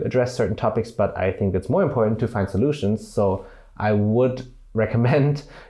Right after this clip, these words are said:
you to not victimize yourself. If you feel underprivileged, um,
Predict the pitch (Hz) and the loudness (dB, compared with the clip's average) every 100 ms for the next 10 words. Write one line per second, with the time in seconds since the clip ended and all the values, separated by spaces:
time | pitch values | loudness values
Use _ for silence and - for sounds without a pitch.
0 | - 120 131 127 107 107 98 98 104 95 | 0 2 2 2 0 2 0 0 0 0
1 | 92 90 104 90 - 139 139 131 120 - | 0 -2 0 -2 0 -2 0 0 -2 0
2 | 120 113 107 - - - _ _ 117 113 | 2 4 2 0 -12 -20 _ _ 0 0
3 | - 107 104 101 98 - - 98 90 90 | 0 0 4 2 2 -4 -6 -2 0 0
4 | 90 | 0